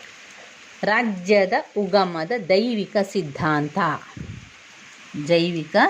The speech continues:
ಸಿ-, ದೈವಿಕ, ರಾಜ್ಯದ ಉಗಮದ ದೈವಿಕ ಸಿದ್ಧಾಂತ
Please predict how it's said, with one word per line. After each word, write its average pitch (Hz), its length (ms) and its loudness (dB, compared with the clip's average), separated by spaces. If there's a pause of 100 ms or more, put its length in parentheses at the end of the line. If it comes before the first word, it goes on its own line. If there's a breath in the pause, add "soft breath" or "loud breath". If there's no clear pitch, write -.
(160)
ಸಿ-, 147 220 -8
ದೈವಿಕ, 202 460 4 (260)
ರಾಜ್ಯದ 165 760 -2 (280)
ಉಗಮದ 170 360 0 (120)
ದೈವಿಕ 196 380 2
ಸಿದ್ಧಾಂತ 147 640 0